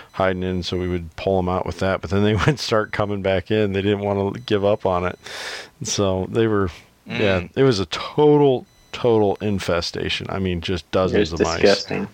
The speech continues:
Speaker 1: Yeah, it was,
Speaker 2: Wow.
Speaker 1: it was re-, it was really something.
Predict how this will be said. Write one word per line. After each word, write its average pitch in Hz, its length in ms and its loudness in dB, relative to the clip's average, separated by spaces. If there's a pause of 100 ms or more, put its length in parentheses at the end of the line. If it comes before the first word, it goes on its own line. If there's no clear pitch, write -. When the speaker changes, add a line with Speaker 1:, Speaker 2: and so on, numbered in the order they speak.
(220)
Speaker 1:
Yeah, 85 280 -4
it 92 160 -4
was, 92 320 -4 (240)
Speaker 2:
Wow. 87 420 -4
Speaker 1:
it 104 40 0
was 104 140 0
re-, 101 220 0
it 120 100 0
was 120 200 0
really 110 260 4
something. 95 400 -2